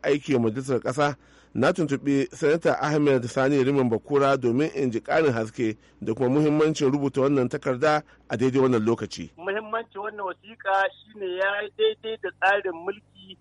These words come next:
Speaker 2: sashe na ɗari da arba'in da biyar, kamar yadda sashe, wannan sashe bukata idan shugaban ƙasa zai yi tafiya hutu ko kuma ya ji bai iya gudanar da ofishin shi, to zai rubuta ma shugaban dokoki da kuma shugaban dattijai. To yanzu ya rubuta ya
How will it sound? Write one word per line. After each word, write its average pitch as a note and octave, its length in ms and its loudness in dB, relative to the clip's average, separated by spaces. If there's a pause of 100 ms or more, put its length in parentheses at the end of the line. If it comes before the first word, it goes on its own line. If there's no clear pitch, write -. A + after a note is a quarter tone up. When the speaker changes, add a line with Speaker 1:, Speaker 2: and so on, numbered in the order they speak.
Speaker 2:
sashe F#3+ 360 4
na F#3 120 -2
ɗari F3+ 420 -8
da F#3 160 0
arba'in D3+ 400 -6
da E3+ 100 -8
biyar, C#3+ 380 0
kamar D3 240 -4
yadda F3+ 180 -4
sashe, F#3+ 340 0
wannan F3+ 340 -2
sashe G3 300 0
bukata F3+ 480 2 (200)
idan F#3+ 300 -2
shugaban F#3 440 -4
ƙasa G3 380 -2
zai F#3 100 -4
yi E3+ 80 -6
tafiya F3 460 -2
hutu E3 500 -14 (140)
ko G3 240 6
kuma G3+ 320 6 (100)
ya F#3+ 160 -2
ji G3 140 -14
bai A3 300 -2
iya F#3+ 120 -6
gudanar F#3+ 420 -4
da E3+ 80 -12
ofishin E3 420 -12
shi, - 200 -20 (160)
to D#3 140 -4
zai G#3 160 4
rubuta F#3 480 2
ma E3+ 80 -2
shugaban F3 320 -6 (220)
dokoki G3 680 -4
da D#3 100 -2
kuma F#3 320 4 (120)
shugaban E3+ 560 -2 (100)
dattijai. D3 600 -10 (100)
To D3 100 -4
yanzu D#3+ 280 4
ya A3 180 6
rubuta G#3+ 340 -4
ya F#3+ 120 2